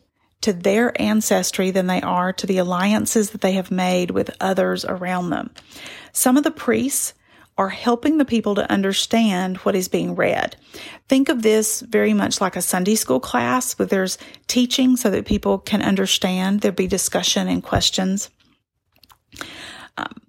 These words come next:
the powerful reviewed under-, renewed understanding of their identity is gonna be helpful. They're gonna reclaim their vision as the people of God, and the gap between their behavior currently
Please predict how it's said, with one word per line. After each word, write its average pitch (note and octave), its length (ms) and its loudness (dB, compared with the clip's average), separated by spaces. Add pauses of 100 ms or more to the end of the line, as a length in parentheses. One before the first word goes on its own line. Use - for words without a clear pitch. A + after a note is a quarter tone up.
(120)
the A#3 140 0
powerful D#4 1080 -2 (1200)
reviewed A#3 760 2
under-, A3 260 4 (160)
renewed A3+ 460 4
understanding G#3 1000 -2
of F#3 100 -4
their F#3 180 -2
identity F3+ 840 2
is G3 120 -4
gonna F#3+ 180 -2
be E3+ 120 -6
helpful. - 680 -6 (480)
They're A3 140 4
gonna A#3+ 240 2
reclaim B3+ 720 2
their G#3 180 0
vision G3 540 0
as - 180 -6
the - 80 -4
people G3+ 400 -2
of F#3 100 -2
God, G3+ 480 0 (480)
and G3+ 160 0
the G#3 80 4
gap A3 540 0
between G#3+ 400 0
their G3 240 0 (260)
behavior A#3 720 2
currently G3+ 760 0